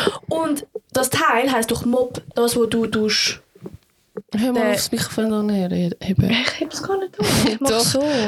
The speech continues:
Speaker 2: Eben, aber
Speaker 1: Ah,
Speaker 2: heb's
Speaker 1: ist
Speaker 2: da
Speaker 1: das
Speaker 2: oben.
Speaker 1: Oh mein Gott.
Speaker 2: Weil man hört's. Ja.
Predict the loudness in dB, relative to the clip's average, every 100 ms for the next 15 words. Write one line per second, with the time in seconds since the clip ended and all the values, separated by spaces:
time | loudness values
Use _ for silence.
0 | -2 -2 0 2 0 0 0 0 0 0
1 | 0 0 2 0 0 0 0 0 0 0
2 | 0 -4 -4 -2 0 0 0 -2 -2 -2
3 | 2 2 2 0 0 2